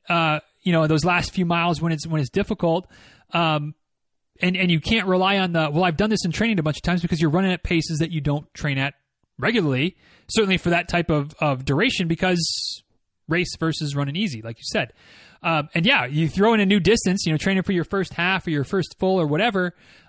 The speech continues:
uh, into the mix. And that's, that's a whole nother level of uncertainty and, and never been here before and don't know what to expect. So, um, I, I,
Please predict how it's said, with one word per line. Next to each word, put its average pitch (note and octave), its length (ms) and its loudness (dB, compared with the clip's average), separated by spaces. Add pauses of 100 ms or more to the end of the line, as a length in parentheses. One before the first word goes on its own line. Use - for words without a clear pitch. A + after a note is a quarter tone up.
(100)
uh, D#3+ 220 0
into E3 160 0
the D#3 60 -2
mix. E3 220 -2
And D3+ 80 -2
that's, F#3+ 200 0
that's F#3+ 160 0
a F#3 40 0
whole G#3+ 200 2
nother G#3 400 2 (160)
level E3 280 2
of C#3+ 300 0
uncertainty D#3 640 -4
and, C3 320 -6
and C3 240 -4
never D3+ 220 0
been D3+ 160 -2
here D3 160 -2
before C3+ 400 -2
and B2+ 80 -4
don't D3 160 -4
know C#3 80 -6
what C#3+ 160 -6
to C#3 100 -8
expect. - 460 -10
So, F3+ 260 -2 (500)
um, F3 400 -2 (540)
I, F#3 60 0
I, F#3+ 280 -2